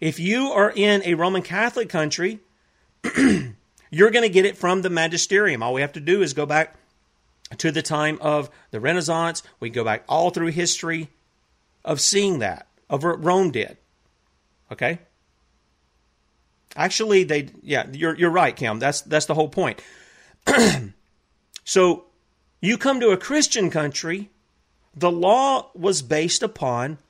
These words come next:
the Bible. Go back and look at our laws in history. Many of them cited chapter and verse.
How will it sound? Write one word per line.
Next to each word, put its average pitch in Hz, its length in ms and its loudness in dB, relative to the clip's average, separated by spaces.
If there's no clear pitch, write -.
the 196 120 2
Bible. 226 540 2
Go 196 220 2
back 233 260 2
and 233 140 0
look 196 280 0
at 214 120 2
our 190 180 4
laws 143 420 2
in 185 140 0
history. 180 640 -4
Many 214 440 -2
of 220 160 -4
them 156 240 0
cited 160 680 -2
chapter 185 480 0
and 220 200 -6
verse. 240 600 -2